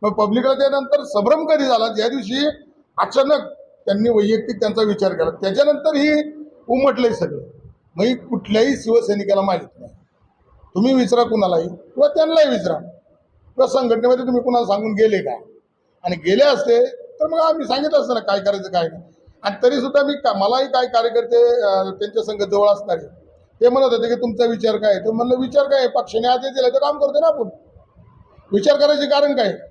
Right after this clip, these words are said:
ही काय लोकसभा आहे, विधानसभा नाही ना. विधानसभेला काय करायचं, ती तालुक्यामध्ये संघटन आपलं एकत्र जर गोळा झालं, सगळं एकत्र आलो,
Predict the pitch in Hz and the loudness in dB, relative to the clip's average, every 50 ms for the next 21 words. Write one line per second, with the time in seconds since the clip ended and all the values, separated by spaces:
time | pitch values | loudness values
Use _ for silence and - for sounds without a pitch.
0 | _ _ _ 165 196 220 233 240 247 285 294 - 240 277 277 277 254 233 214 208 | _ _ _ -4 0 2 2 4 4 2 2 2 0 2 2 4 4 4 2 2
1 | 196 196 226 240 269 277 254 269 269 285 285 294 294 262 233 190 165 - - - | 2 0 0 0 0 2 2 2 2 4 2 2 2 0 0 -2 -4 -6 -16 -20
2 | _ _ _ _ _ _ _ _ - 151 175 254 311 339 339 - 285 294 302 302 | _ _ _ _ _ _ _ _ -8 -2 0 2 2 2 2 2 2 4 4 4
3 | 302 294 277 277 269 240 254 240 233 226 220 185 190 190 202 233 240 - - - | 4 4 2 0 0 0 0 0 0 0 0 -4 -2 -2 0 -2 -2 -4 -12 -20
4 | _ _ _ _ _ _ _ _ _ 240 247 - - 190 180 190 202 208 190 233 | _ _ _ _ _ _ _ _ _ -8 -6 -2 -2 -2 0 0 -2 0 0 -2
5 | 226 214 208 208 233 240 233 - 214 208 190 185 180 185 202 208 208 202 208 214 | 0 0 0 2 2 0 2 0 -2 0 0 -2 0 0 0 0 0 -2 0 0
6 | 208 208 202 - 214 202 233 202 208 214 208 202 196 190 196 196 196 175 165 175 | 0 0 0 0 -4 -4 -2 -2 0 0 2 2 2 2 2 2 0 -2 -2 -4
7 | 175 175 175 180 170 170 180 196 196 196 185 190 190 196 196 190 190 180 165 | -8 -8 -8 -12 -8 -4 0 2 2 2 0 -2 -2 0 2 2 2 0 -2